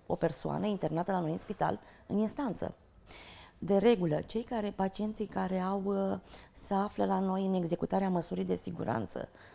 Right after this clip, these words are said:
a internării medicale, um, încercăm și de fiecare dată am, cu eforturi suplimentare și eforturi din partea spitalului,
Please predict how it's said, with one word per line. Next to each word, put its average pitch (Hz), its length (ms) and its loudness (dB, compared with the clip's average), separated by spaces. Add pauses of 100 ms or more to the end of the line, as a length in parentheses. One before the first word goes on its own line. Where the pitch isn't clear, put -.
a 185 80 -2
internării 180 480 2
medicale, 165 640 -2 (920)
um, 180 720 -2 (720)
încercăm 185 720 -2
și 180 320 -6 (440)
de - 120 -4
fiecare 180 440 0
dată 165 260 -2
am, 165 260 -4 (640)
cu - 100 0
eforturi 185 580 8
suplimentare 160 680 4
și 143 140 0
eforturi 175 420 2
din 165 120 -2
partea 170 260 0
spitalului, 135 680 -2